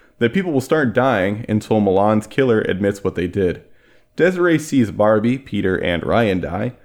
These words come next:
She ends up tied to a chair next to Blaine. Torrance reveals that she's behind everything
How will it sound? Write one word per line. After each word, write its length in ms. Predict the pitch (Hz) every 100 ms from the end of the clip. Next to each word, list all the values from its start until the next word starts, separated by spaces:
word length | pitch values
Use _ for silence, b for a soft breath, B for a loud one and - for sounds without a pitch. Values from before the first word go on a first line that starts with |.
| b b
She 260 | - 131 -
ends 200 | 143 131
up 320 | 113 - -
tied 540 | - 110 110 110 -
to 140 | - 101
a 100 | 92
chair 420 | - 104 107 104
next 260 | 95 95
to 100 | -
Blaine. 440 | 82 104 135 151 139 B B B -
Torrance 420 | 180 185 175 165
reveals 540 | 131 117 135 143 131
that 160 | 110 -
she's 320 | - 143 151
behind 400 | - 101 101 98
everything 520 | 92 98 98 98 98